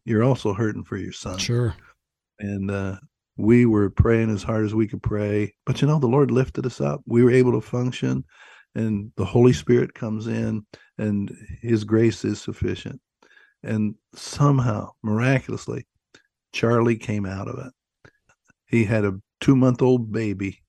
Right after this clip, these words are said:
Speaker 1: that he met for the
Speaker 2: Yeah.
Speaker 1: first time. And, uh, that was, uh, a little over a year and a half ago. And it took a year for him to come back physically. You go three months without moving your body. It is so weak. It's unbelievable. He's gone through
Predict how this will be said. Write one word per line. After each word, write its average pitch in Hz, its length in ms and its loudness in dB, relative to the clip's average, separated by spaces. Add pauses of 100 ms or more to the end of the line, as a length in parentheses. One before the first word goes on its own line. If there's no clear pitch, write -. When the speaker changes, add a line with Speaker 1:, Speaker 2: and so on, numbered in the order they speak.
(100)
Speaker 1:
that 92 140 -4
he 107 280 0
met 110 280 0
for 113 200 -2
the 98 60 2
Speaker 2:
Yeah. 95 60 -4
Speaker 1:
first 107 280 -4
time. 104 380 -10 (560)
And, 98 400 -4
uh, 95 260 -4 (480)
that 113 200 2
was, 104 300 -2
uh, 98 260 -4 (400)
a 123 60 -8
little 113 240 4
over 107 180 4
a 101 40 2
year 110 160 4
and 107 100 2
a 101 60 -2
half 110 280 -4
ago. 98 440 -2 (640)
And 107 140 -2
it 127 140 2
took 160 360 0
a 98 80 -2
year 101 640 4 (340)
for 101 140 -4
him 110 220 -2
to 101 80 -2
come 98 220 -4
back 95 260 -6
physically. 101 480 -4
You 120 140 4
go 110 160 4
three 110 240 0
months 104 280 -2
without 98 260 -4
moving 101 360 0
your 92 140 -4
body. 98 480 -4
It 101 100 -2
is 92 240 -4
so 110 220 0
weak. 104 400 -2
It's - 160 -8
unbelievable. 98 420 -2
He's 113 80 -2
gone 104 140 0
through 104 200 0